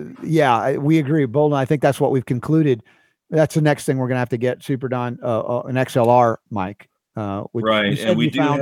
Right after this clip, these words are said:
Speaker 1: some
Speaker 2: have,
Speaker 1: reasonable
Speaker 2: uh,
Speaker 1: ones.
Speaker 2: when, when people were, uh, uh, donating for the upgrade here,
Speaker 1: Yeah.
Speaker 2: um, there,
Speaker 1: Did we get
Speaker 2: I think
Speaker 1: enough
Speaker 2: there,
Speaker 1: extra where we can get you a
Speaker 2: there
Speaker 1: mic?
Speaker 2: should be, there should be a check coming to you that will cover the cost of, of the rest of this. So.
Speaker 1: Oh man, awesome.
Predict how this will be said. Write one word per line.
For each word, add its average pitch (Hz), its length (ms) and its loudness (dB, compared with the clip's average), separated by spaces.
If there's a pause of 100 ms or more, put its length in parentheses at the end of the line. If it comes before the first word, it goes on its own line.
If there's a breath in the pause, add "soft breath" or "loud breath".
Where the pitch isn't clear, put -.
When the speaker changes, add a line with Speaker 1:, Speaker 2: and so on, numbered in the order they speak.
Speaker 1:
some 135 140 2
Speaker 2:
have, 123 100 2
Speaker 1:
reasonable 113 240 0
Speaker 2:
uh, 113 100 0
Speaker 1:
ones. 101 120 -4
Speaker 2:
when, 113 160 -2
when 110 140 -2
people 131 420 -2
were, 107 420 0
uh, 98 360 2 (120)
uh, 95 200 0
donating 92 580 -2
for 98 220 -4
the 101 120 0
upgrade 95 440 -2
here, 87 560 -4 (240)
Speaker 1:
Yeah. 107 200 2
Speaker 2:
um, 85 440 -4 (100)
there, 95 220 -4
Speaker 1:
Did 147 80 0
we 147 100 0
get 170 180 0
Speaker 2:
I 165 40 2
think 151 80 0
Speaker 1:
enough 156 160 0
Speaker 2:
there, 151 80 0
Speaker 1:
extra 156 280 -4
where 151 140 2
we 143 100 0
can 127 120 -4
get 131 180 -2
you 151 80 0
a 139 60 0
Speaker 2:
there 127 140 0
Speaker 1:
mic? 165 100 0
Speaker 2:
should 135 340 -2
be, 101 180 2
there 95 140 2
should 98 220 -6
be 110 100 4
a 101 80 2
check 117 320 -2
coming 107 300 0
to 95 160 -4
you 90 240 2
that 82 180 -2
will 87 160 -2
cover 92 400 0
the 80 80 -4
cost 92 460 -2
of, 85 180 -2 (100)
of 87 200 2
the 80 80 -4
rest 82 260 0
of - 80 -16
this. 69 180 -8
So. 82 280 -10 (560)
Speaker 1:
Oh 123 280 2
man, 107 280 -2
awesome. 110 480 -2